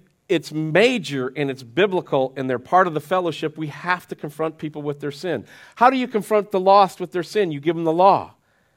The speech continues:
Ten Commandments. You broke any one of them, you're guilty and you're separated from God. And Jesus offers the free gift of life. That's being so judgmental according to the world.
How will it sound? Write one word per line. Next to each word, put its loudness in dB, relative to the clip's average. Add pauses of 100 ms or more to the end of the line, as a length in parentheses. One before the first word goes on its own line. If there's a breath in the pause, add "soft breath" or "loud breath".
(260)
Ten 0
Commandments. 0
You -10
broke 0
any 0
one 2
of 0
them, -2
you're -2
guilty -4 (100)
and -8
you're -4
separated -2
from -10
God. -2 (280 soft breath)
And -8
Jesus -6
offers 2
the -10
free -6
gift -4
of -8
life. -8 (1000)
That's 2 (1600)
being -4
so -8
judgmental -10
according -8
to -10
the -10
world. -14